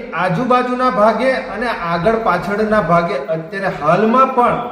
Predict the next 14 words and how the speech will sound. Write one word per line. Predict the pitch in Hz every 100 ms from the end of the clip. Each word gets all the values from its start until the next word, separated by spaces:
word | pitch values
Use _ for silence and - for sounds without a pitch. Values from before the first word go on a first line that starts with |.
| - - -
ખુલ્લેઆમ | 160 202 226 220 226 180 226 220 165 - - - - -
ત્યાં | 185 208 170
ગાડી | 190 190 220 156
દારૂ, | 160 175 196 208 160 - - -
જે | 190 180
ઇંગ્લિશ | 185 226 -
દારૂ | 208 202 196 202
ખુલ્લેઆમ | 185 202 196 180 151
વેચાઈ | 160 190 185 170
રહ્યો | 156 147 -
છે. | 139 120 - - _ -
અને | 190 214
આરોગ્ય | 175 175 214 220 233 233
સમિતિના | 214 208 208 214 214 202